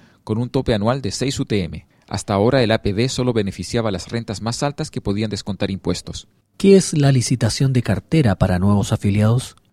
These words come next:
Speaker 1: Los trabajadores que se incorporen por primera vez al sistema de A F P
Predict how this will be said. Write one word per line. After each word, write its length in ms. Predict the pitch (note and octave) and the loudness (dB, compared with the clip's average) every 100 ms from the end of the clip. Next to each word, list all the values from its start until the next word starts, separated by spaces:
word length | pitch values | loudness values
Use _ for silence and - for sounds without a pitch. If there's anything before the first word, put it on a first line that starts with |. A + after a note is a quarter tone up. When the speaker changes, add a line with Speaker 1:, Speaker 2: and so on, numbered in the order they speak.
| _ | _
Speaker 1:
Los 140 | A#2 - | -4 0
trabajadores 580 | B2 A#2 A#2+ C3 D3+ | 2 2 0 0 -2
que 80 | - | -4
se 120 | - | -8
incorporen 480 | B2 A2 - A#2+ A#2 | -4 -4 -2 -2 -2
por 160 | G#2+ - | -4 -6
primera 280 | G2+ A#2 B2 | -4 -2 0
vez 200 | C3 G2+ | -2 -6
al 40 | |
sistema 380 | F#2 - A2 F#2+ | -10 -8 -6 0
de 80 | G2+ | 0
A 40 | |
F 140 | G2+ | -2
P 260 | - B2+ | 0 -2